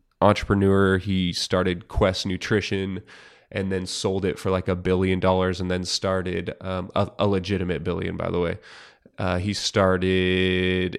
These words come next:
Impact Theory, which is a podcast and YouTube series that is phenomenal. His goal is to be the next Walt Disney, he likes to say, but dude is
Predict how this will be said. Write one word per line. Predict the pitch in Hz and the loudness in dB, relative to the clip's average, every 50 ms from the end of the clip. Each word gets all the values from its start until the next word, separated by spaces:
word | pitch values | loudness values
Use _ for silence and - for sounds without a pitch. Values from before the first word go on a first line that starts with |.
| - - | 0 2
Impact | 120 120 117 113 113 92 92 - | 2 4 4 4 2 2 2 0
Theory, | - - 92 92 92 95 107 123 - | 0 0 0 2 0 0 -2 -4 -6
which | - 104 - | -6 -4 -2
is | 104 92 - | 0 -2 -2
a | - | -2
podcast | - - 95 95 90 - 107 95 92 - - | 2 2 2 2 2 2 0 0 0 0 -2
and | 95 92 90 | -2 -2 -2
YouTube | 90 95 101 - - 95 92 92 92 90 - - | 0 -2 -2 -2 -2 -2 -2 -2 -2 -6 -8 -6
series | - - - - 98 92 92 95 92 92 | -4 -2 0 2 2 2 2 2 0 0
that | 101 95 95 | 0 0 0
is | 98 98 95 - - - _ | 0 -2 -2 -4 -8 -12 _
phenomenal. | - - - - - - - 139 127 127 123 120 110 101 98 92 90 90 90 92 87 98 113 - - _ _ _ | -18 -18 -18 -18 -12 -2 0 2 2 2 2 0 0 0 -2 -2 -4 -4 -4 -4 -4 -4 -6 -10 -16 _ _ _
His | - 107 98 | -2 0 0
goal | 98 98 107 107 107 107 | 0 2 4 6 6 6
is | 101 - - | 4 2 -2
to | - 95 | -4 -4
be | 92 98 98 98 98 95 92 - - - - - - - - - _ _ _ - - | -2 0 0 0 0 0 -2 -4 -10 -18 -20 -20 -20 -20 -20 -20 _ _ _ -20 -14
the | 113 98 101 | -4 -2 0
next | 98 98 95 92 - - - | 2 2 2 0 0 -2 -2
Walt | 98 95 90 82 85 | 0 0 0 0 0
Disney, | 95 95 90 87 95 90 90 | 0 -2 -2 0 -2 -2 0
he | 90 92 92 | 0 2 2
likes | 92 90 87 - | 2 0 0 -2
to | - 92 | -4 -6
say, | - - - 92 92 92 | -2 -2 0 0 0 0
but | 90 87 - - | 0 -2 -2 -2
dude | - 101 98 92 90 92 | -2 0 0 2 0 0
is | - - - 92 90 90 85 87 - | -2 -2 0 0 0 0 0 -2 -6